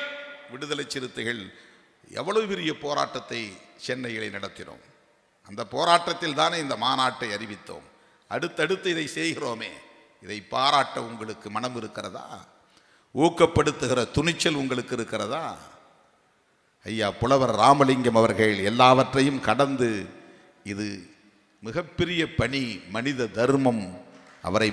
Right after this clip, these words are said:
பாராட்டுகிறேன் என்று சொன்னார். அப்படி சொல்லியிருந்தா இதை வந்து அரசியல் கடந்து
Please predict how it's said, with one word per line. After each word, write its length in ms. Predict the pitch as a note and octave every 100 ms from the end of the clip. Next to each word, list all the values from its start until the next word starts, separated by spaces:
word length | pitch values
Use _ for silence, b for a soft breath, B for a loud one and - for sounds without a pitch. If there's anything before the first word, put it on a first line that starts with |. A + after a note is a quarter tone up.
| -
பாராட்டுகிறேன் 920 | D#3 A3+ C4 C4+ C4+ A#3 G#3 G3 F3 -
என்று 160 | C#3+ B2 -
சொன்னார். 360 | E2+ D2+ C#2 - - - - - - - - - - - - - - - - - - - - - - - - F#2+
அப்படி 200 | G2 G#2 -
சொல்லியிருந்தா 460 | E3+ F3 D#3 D#3+ G3
இதை 100 | D3 C#3
வந்து 160 | D#3 F3 B2+
அரசியல் 480 | C#3+ - D#3 C#3 -
கடந்து 320 | C3 E3+ E3